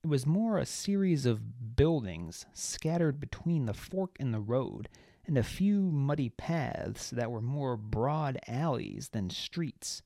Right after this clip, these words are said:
The remains of older buildings were strewn about it for about a mile radius,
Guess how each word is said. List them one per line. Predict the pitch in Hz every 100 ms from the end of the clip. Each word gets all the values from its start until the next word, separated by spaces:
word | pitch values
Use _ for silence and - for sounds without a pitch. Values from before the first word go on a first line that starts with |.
| _ _ _ _ _ _ _ -
The | 139
remains | 127 143 196 202 127
of | 104
older | 165 170 160 117
buildings | 113 139 143 95 92 - - -
were | 117
strewn | - - 185 165
about | 107 120 143 -
it | -
for | - 123
about | 117 135 -
a |
mile | 110 110 135 156 135
radius, | 120 139 143 - - -